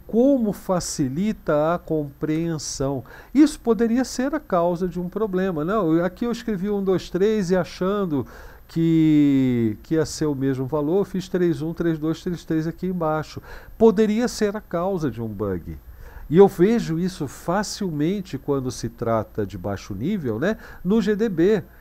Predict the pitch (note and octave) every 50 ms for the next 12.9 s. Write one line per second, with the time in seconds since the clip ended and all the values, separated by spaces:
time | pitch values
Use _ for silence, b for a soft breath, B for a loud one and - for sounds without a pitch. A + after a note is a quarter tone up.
0 | b b b b D#3 G#3+ A3 - C4+ - - C4 A3 G3 D3+ - - - E3+ G3+
1 | G#3+ F#3 F3+ F#3 F3 D3 D3+ D3 B2 A#2+ B2 D#3 D#3+ D#3 - - D#3+ E3+ F#3+ F#3+
2 | - - - F#3 F3+ F3+ E3+ C#3 - - F#3 F3 - - G3 F3+ - - F#3 F3
3 | F#3+ F#3 - G3+ F3+ F3+ F#3+ G3 G3 - - - G2 F2+ - b b b b b
4 | b - - C#3 C#3+ C#3 - B2 B2+ C3 C#3 - - - E3+ E3+ E3+ - F3+ F#3
5 | F3 D#3+ D#3 D#3 D#3 E3 D#3+ D#3 D#3+ D#3+ - - G3+ F#3+ D#3 C3+ C3+ - B2+ A#2+
6 | - - - - - - - - - - - C3 E3+ G3+ G3 - - B B B
7 | B B B B B B B B B B B B B B B B B B B -
8 | - - C3+ A#3 C#4 A3+ C#3+ - - - - - - - - - - - - -
9 | A2+ C3 D#3 F3+ A3 C4 C4+ - - - - B2 D3 D#3+ F3+ G#3 G#3+ G3 - -
10 | F#3+ F3+ F#3 E3+ - E3+ D3 - - - F3+ F3 D#3+ D3+ E3 F#3 F#3+ F#3+ F3 D3+
11 | E3 D#3+ - - D#3 D#3+ E3 E3+ D3+ B2+ G#2+ A2 B2+ C3 C3+ C#3 C#3 B2+ C3 A#2+
12 | G#2+ G2+ G#2 G2 - - - A2 A2 A#2 A#2+ A#2+ - - - C3 C3 C3+